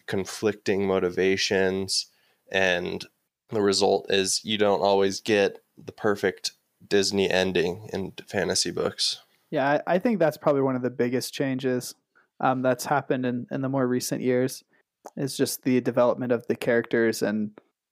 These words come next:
Speaker 2: ca-, moving away from the idea of true good versus true evil.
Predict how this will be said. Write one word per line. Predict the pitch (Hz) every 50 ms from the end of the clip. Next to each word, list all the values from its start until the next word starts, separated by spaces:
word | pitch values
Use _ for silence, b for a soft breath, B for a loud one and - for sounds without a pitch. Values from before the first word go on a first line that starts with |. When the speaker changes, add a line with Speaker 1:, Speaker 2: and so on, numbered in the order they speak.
| _ _ -
Speaker 2:
ca-, | - 143 -
moving | 151 147 143 135 131 127
away | 123 123 120 117
from | - - 120
the | 117 113
idea | 110 110 107 - 113 110 107 110
of | 113 113 - _ _ _ _ _ _ _ - -
true | - - - 135 123 123
good | 117 120 117 117 113 110
versus | 107 104 104 - 104 107
true | - - - 120 107 110
evil. | 110 113 113 117 117 113 120 -